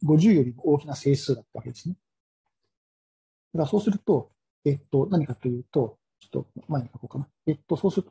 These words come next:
何かというと、えっと、長さが五十を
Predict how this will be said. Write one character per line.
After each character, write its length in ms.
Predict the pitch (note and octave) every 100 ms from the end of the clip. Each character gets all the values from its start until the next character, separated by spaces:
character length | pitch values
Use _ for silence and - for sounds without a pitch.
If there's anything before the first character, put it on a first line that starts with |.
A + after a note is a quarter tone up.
| E3
何 140 | D#3
か 120 | C3
と 60 | - _
い 60 | B2+
う 40 |
と、 340 | - E3+ A#2+ - _ _ C#3
え 80 |
っ 60 | C3+ _
と、 260 | C#3 C#3 - _ _ _ _ _ -
長 320 | D#3+ A#3+ A#3+
さ 220 | - C#3
が 260 | C3+ D3 - _ _ _ _ _ _ _ _ _ _ _ _ _ _ _ _ _ _ _ _ _ _ _ _ _ _ _ _ _ _ _ A3+
五 180 | D3 C3+
十 380 | G#3 G3+ C3+
を 220 | C#3 -